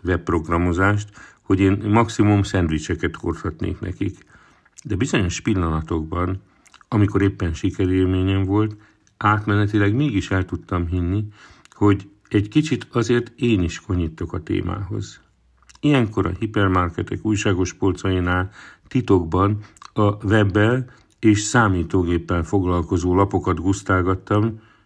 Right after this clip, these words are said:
vajon melyikbe írhatnék. A nagy álmokat nem jó túl korán kibeszélni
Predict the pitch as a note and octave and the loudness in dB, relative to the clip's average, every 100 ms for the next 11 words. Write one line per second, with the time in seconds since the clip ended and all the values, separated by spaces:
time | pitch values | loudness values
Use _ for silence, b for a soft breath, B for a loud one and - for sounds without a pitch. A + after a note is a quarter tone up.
0 | B - B2+ C3 C3 G#2 E2+ D#2+ E2+ F2 | B 0 2 4 2 2 0 -2 -2 -2
1 | D#2+ F2 - G2+ G2 - _ _ _ _ | -4 -8 -8 -6 -6 -8 _ _ _ _
2 | _ _ _ _ - _ _ - A2 D#3+ | _ _ _ _ -20 _ _ 0 2 4
3 | C#3 A#2 A2+ G#2+ A2 B2+ D3 G2+ F#2 - | 4 2 2 0 -2 0 2 2 2 0
4 | G2 F2+ F#2 F2 E2 F2+ F2+ E2 - F2+ | -2 0 -2 -2 -2 -4 -4 -6 -4 -4
5 | F2+ G#2+ | -2 -4